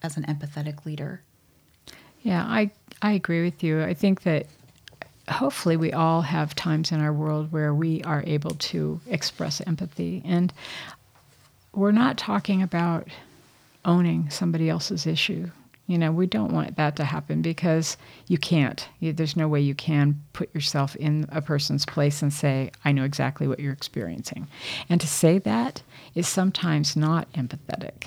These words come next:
Speaker 2: You know, it's like,
Speaker 1: Yeah.
Speaker 2: "I know exactly what you're going through." Well, unless you've been in their shoes and you've actually gone through the exact same moment with them, it's gonna be very difficult for you to,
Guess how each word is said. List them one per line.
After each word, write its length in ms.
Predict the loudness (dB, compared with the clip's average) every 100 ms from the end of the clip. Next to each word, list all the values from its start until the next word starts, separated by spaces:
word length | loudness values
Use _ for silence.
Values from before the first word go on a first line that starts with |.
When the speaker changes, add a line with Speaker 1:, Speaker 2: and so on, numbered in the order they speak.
| -6
Speaker 2:
You 160 | 0 2
know, 140 | 2
it's 180 | 0 0
like, 240 | -2 -4 -12 -12
Speaker 1:
Yeah. 180 | -8 -2
Speaker 2:
"I 80 | 0
know 120 | 2
exactly 480 | 0 -4 -6 -2 -2
what 120 | -2
you're 100 | -4
going 300 | 0 0 0
through." 280 | -2 -6 -8 -10 -14 -6
Well, 240 | 0 0 2
unless 400 | 2 2 2 0
you've 140 | -2
been 160 | 2 4
in 140 | 4
their 120 | 4 2
shoes 720 | 0 0 2 2 0 -2 0
and 140 | 2
you've 140 | 2 2
actually 400 | -2 -2 -2 -2
gone 260 | 0 0
through 280 | 0 -2 -4
the 140 | -4 -6
exact 520 | -6 -4 -4 -4 -4
same 280 | -2 0 2
moment 480 | 2 2 0 -2
with 300 | -2 -2 -2
them, 340 | -2 0 2 0 -4 -16 -10 -4
it's 160 | -2
gonna 160 | 2 4
be 140 | 4
very 200 | 4 4
difficult 600 | 2 0 -2 -4 -4 -4
for 260 | -6 0 2
you 220 | 4 2
to, 260 | 0 -4